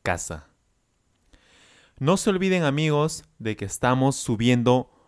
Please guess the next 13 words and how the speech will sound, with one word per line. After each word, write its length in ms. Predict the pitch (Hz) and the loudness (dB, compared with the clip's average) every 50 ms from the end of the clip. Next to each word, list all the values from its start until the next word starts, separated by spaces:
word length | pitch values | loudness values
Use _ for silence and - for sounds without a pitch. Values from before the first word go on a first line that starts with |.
| _ _ _ | _ _ _
más 460 | - 98 98 107 117 135 131 - - | -8 -2 2 4 4 4 2 0 0
contenido 880 | - 147 139 131 123 123 123 139 165 180 160 143 131 135 151 175 262 - _ | 0 2 2 2 2 0 0 0 0 0 0 0 0 -2 -2 -6 -10 -14 _
a 80 | - 107 | -8 -6
nuestro 580 | 98 98 101 113 123 120 - - 143 131 127 - | -4 0 0 0 0 0 -2 -2 -2 -2 -2 -2
canal 360 | - 101 98 98 101 104 104 | -4 -4 -2 -2 -2 -2 -2
de 120 | 107 110 | -4 -4
YouTube. 440 | 107 127 123 - 202 196 165 - - - - _ _ _ _ _ _ - _ _ _ _ _ _ _ | -4 -6 -2 2 2 2 2 0 -6 -18 -20 _ _ _ _ _ _ -20 _ _ _ _ _ _ _
Todos 500 | - 156 160 165 156 160 160 156 - - | 4 6 6 6 6 6 4 2 2 0
los 160 | 127 123 110 | -2 0 0
domingos 760 | 110 123 117 135 165 175 170 156 123 113 123 143 - - - - _ _ _ _ _ _ _ | 0 0 0 0 0 0 0 2 2 2 2 0 -2 -8 -16 -20 _ _ _ _ _ _ _
subimos 720 | - - - 117 113 123 127 127 123 120 120 120 - - _ _ _ _ | -10 -8 -4 0 2 2 2 4 2 2 0 0 -4 -10 _ _ _ _
nuevos 560 | - 110 107 117 127 131 123 117 123 120 - 107 | -4 0 2 4 4 4 4 2 0 -2 -2 -6
videos, 520 | 101 98 107 104 95 85 82 82 - | -4 -2 -2 -2 -2 -2 -4 -6 -10